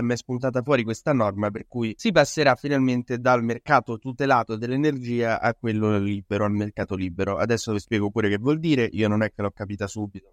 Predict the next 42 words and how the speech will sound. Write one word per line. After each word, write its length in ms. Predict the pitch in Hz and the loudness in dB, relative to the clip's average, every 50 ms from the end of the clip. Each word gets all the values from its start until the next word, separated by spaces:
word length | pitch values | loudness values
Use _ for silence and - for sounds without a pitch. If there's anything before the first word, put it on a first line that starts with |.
| _ _ | _ _
poi 140 | - 107 104 | -12 -12 -12
ci 100 | - - - | -12 -12 -6
sono 120 | 110 117 | -4 0
arrivato. 440 | 139 165 180 165 143 - - 120 - | 2 4 6 6 4 4 0 -8 -6
Praticamente 640 | - 175 190 190 196 175 160 147 135 127 120 139 131 | -2 -2 0 0 0 0 2 2 2 2 0 -2 2
da 160 | 156 190 190 | 2 2 2
gennaio 500 | 175 180 165 160 165 165 165 160 156 143 | 2 -2 -2 2 2 4 4 4 2 0
per 140 | 127 127 123 | -2 -4 -2
quanto 260 | - 139 131 - 135 | -2 -4 -2 -2 -4
riguarda 380 | 127 117 135 135 135 131 135 | -4 0 0 0 2 2 0
il 100 | 123 123 | -2 0
gas, 340 | 107 127 113 107 107 - - | 2 2 2 2 2 -2 -6
invece 380 | 120 113 117 127 127 - 123 120 | -4 -4 -2 -2 -4 -4 -4 -2
da 160 | 123 135 131 | 2 2 2
aprile 440 | 127 120 - 135 147 151 135 120 110 | 2 2 0 -2 -2 0 0 0 -2
per 120 | 110 110 | -2 -4
quanto 280 | - - 131 120 - 120 | -2 0 -2 0 0 -4
riguarda 360 | 110 110 127 127 120 104 107 | -2 2 2 2 2 2 -2
l'elettricità, 840 | 98 110 127 131 113 - - 135 143 156 - 214 180 - 117 107 98 98 | 0 0 2 0 0 0 -2 -4 -4 -2 -4 -4 0 2 4 4 2 2
dovremo 400 | 117 123 120 131 110 104 104 104 | 0 0 2 2 0 0 -2 -4
tutti 300 | - 135 123 - 135 117 | -6 -10 -8 -6 -6 0
quanti 480 | - 113 101 98 98 90 - - 107 | 2 4 4 4 2 -2 -6 -8 -10
scegliere 500 | - - - 156 147 135 127 127 123 120 | -6 0 2 2 2 4 2 2 2 0
tra 220 | 117 - 131 127 123 | 0 2 2 2 4
le 100 | 117 110 | 2 0
numerose 460 | 107 110 110 117 127 135 131 117 113 | -2 0 0 2 2 2 2 0 -2
offerte 540 | 110 _ - - 117 107 104 - - 117 104 | -4 _ -2 2 2 2 2 0 -4 -6 -4
che 100 | 107 104 | -4 -6
ci 140 | - 127 | -6 -8
sono 280 | 113 107 110 104 104 104 | -6 -2 0 0 0 0
degli 280 | 98 107 104 101 101 - | 0 0 -2 -2 -2 -4
tantissimi 600 | - - 104 101 - - 120 - - 117 107 104 | -2 -2 -2 -2 0 -4 -6 -6 -4 -2 0 0
operatori. 640 | 101 92 104 101 101 101 - 107 104 104 101 101 104 - | 0 2 0 0 0 0 0 0 0 0 0 -2 -4 -2
Quindi 180 | - 160 147 | 0 0 2
saremo 300 | 120 143 139 143 139 139 | 2 4 4 4 4 2
obbligati 480 | 139 139 143 139 139 147 139 120 120 120 | 0 0 -2 0 2 4 2 2 0 -2
a 40 | 113 | -4
passare 380 | - 120 - - 135 123 113 | -6 -8 -6 0 0 2 2
al 60 | 113 | 2
mercato 420 | 113 113 117 113 - 131 123 113 135 | 0 -2 -4 -4 -2 -2 0 0 0
libero 380 | 123 120 107 104 117 110 107 | -2 -2 -2 0 0 0 0
sull'energia. 840 | 101 - 117 107 107 104 110 117 127 139 139 165 151 127 107 95 90 | -2 -4 -6 -4 -2 -2 -2 -2 -4 -4 -2 0 2 2 0 0 -2